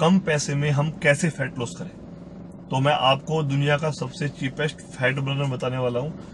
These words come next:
लेकिन with proof के साथ। उससे पहले मैं आपसे कुछ और बातें करना चाहता हूं, जो मेरा मकसद, जिससे मेरा मकसद आपको clear हो जाए। दोस्तों, होता क्या है कि वीडियो को बनाने का कुछ purpose होता है।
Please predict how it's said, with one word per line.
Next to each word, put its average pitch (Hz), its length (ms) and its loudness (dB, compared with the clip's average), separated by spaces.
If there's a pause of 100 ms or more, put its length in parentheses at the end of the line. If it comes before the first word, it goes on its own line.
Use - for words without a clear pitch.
(240)
लेकिन 147 420 2
with 170 240 0
proof 135 240 0
के 113 60 -6
साथ। 90 200 -8 (840)
उससे 190 300 6
पहले 185 260 4
मैं 190 100 6
आपसे 180 340 4
कुछ 160 320 -10 (100)
और 170 180 4
बातें 147 300 4
करना 139 220 0
चाहता 120 280 -4
हूं, 135 400 -6
जो 147 80 -4
मेरा 143 220 2
मकसद, 135 540 -4
जिससे 127 260 -4 (240)
मेरा 135 280 2
मकसद 143 320 0 (160)
आपको 127 280 2
clear 127 220 -2
हो 98 100 -6
जाए। 92 160 -12 (2250)
दोस्तों, 170 440 4
होता 190 240 4
क्या 165 160 6
है 175 80 4
कि 190 120 4
वीडियो 160 360 2
को 160 60 -2
बनाने 143 240 0
का 156 60 0
कुछ 160 160 -2
purpose 131 380 -2
होता 104 240 -6
है। - 200 -14